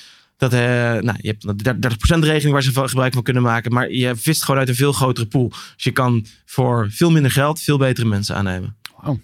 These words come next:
Speaker 2: dat is wel een hele goeie.
Speaker 1: Ja.
Speaker 2: En voor wat voor bedrijven zou dat dan relevant zijn? Dus je zegt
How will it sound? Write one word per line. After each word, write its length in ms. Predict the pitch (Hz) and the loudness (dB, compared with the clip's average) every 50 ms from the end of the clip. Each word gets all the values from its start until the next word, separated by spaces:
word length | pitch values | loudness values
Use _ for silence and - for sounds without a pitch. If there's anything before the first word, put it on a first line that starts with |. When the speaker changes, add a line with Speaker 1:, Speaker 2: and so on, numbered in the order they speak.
| _ _ _ _ | _ _ _ _
Speaker 2:
dat 140 | - 98 92 | -8 -8 -6
is 60 | 90 | -2
wel 140 | 104 107 110 | -2 0 0
een 80 | 110 113 | 0 0
hele 140 | 127 127 123 | 0 0 -2
goeie. 280 | - - 131 110 95 85 - _ - | 0 0 0 0 0 -2 -6 _ -6
Speaker 1:
Ja. 120 | - 110 95 - - - _ | -4 -4 -4 -4 -8 -12 _
Speaker 2:
En 140 | - 208 - | -6 -6 -4
voor 160 | - 143 127 | -2 0 2
wat 160 | 135 - - | 2 2 0
voor 100 | - 135 | 0 0
bedrijven 360 | 131 123 127 131 131 127 123 | 2 4 4 4 2 2 0
zou 140 | - 131 127 | 0 0 0
dat 120 | 123 117 | 0 0
dan 120 | - 127 117 | -2 -2 0
relevant 440 | 117 123 113 110 - - 92 151 - | 0 0 -2 -2 -4 -6 -8 -8 -8
zijn? 220 | - 156 190 175 | -8 -8 -6 -4
Dus 140 | 143 - - | -4 -4 -4
je 100 | 117 107 | -4 -2
zegt 400 | 110 120 113 - - - - | -2 -2 -2 -4 -8 -12 -12